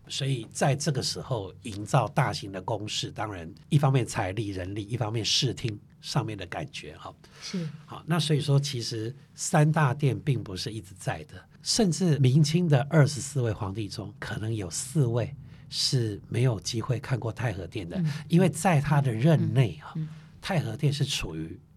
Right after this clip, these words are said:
Speaker 1: 烧毁的状态。
Speaker 2: 哇。
Speaker 1: 啊，那所以说，呃，这几个宫殿呢，也是能够保存到现在哈，也是很不容易。我们现在看到的哈，应该是康熙年代整个重新整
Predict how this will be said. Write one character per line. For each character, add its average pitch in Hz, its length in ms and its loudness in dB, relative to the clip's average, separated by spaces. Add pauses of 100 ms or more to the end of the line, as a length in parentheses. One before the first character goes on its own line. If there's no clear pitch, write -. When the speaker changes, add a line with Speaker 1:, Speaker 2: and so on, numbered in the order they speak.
(140)
Speaker 1:
烧 156 340 6
毁 156 180 0
的 143 100 -6
状 98 220 -2
态。 - 220 -8 (240)
Speaker 2:
哇。 170 200 -2
Speaker 1:
啊， 156 580 -2 (480)
那 220 140 2
所 175 180 0
以 160 60 4
说， 143 400 2
呃， 95 360 -4
这 - 180 4
几 - 200 0
个 90 300 -10
宫 117 200 -2
殿 110 220 -4
呢， 85 180 -10 (140)
也 135 200 -2
是 107 500 -4 (180)
能 117 120 0
够 139 140 8
保 135 160 2
存 - 180 -8
到 98 140 -4
现 92 240 -6
在 87 200 -10
哈， - 220 -14 (300)
也 - 120 0
是 - 140 0
很 95 120 0
不 107 100 -8
容 82 220 -6
易。 98 180 -12 (280)
我 123 100 4
们 120 120 6
现 156 260 2
在 147 160 2
看 139 340 -2
到 104 180 -4
的 85 140 -14
哈， - 220 -10 (180)
应 131 220 2
该 120 200 0
是 - 180 -8 (140)
康 139 400 6
熙 131 300 0
年 85 240 -6
代 - 320 -6 (580)
整 107 320 4
个 - 160 -4
重 98 300 -6
新 117 260 -4
整 - 260 2